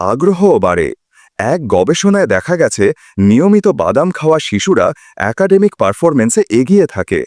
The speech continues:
তাই আজ থেকেই বাদাম রাখুন তার টিফিনে বা সকালের নাস্তায়। দুই, ডিম। ডিম হচ্ছে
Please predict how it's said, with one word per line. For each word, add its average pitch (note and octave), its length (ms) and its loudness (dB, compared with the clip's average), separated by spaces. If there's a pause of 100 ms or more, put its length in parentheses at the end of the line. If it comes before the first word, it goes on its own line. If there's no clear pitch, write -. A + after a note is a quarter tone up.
(400)
তাই G#2 160 0 (160)
আজ B2 260 -2
থেকেই F#3+ 300 0
বাদাম G#2+ 400 0
রাখুন F2+ 360 0 (260)
তার B2+ 220 0
টিফিনে A2+ 520 2
বা F#3+ 160 -4
সকালের D#3 480 0
নাস্তায়। E2 500 -2 (400)
দুই, G#2+ 320 2 (300)
ডিম। G#2+ 340 0 (520)
ডিম G#2+ 380 2
হচ্ছে F#3+ 320 -2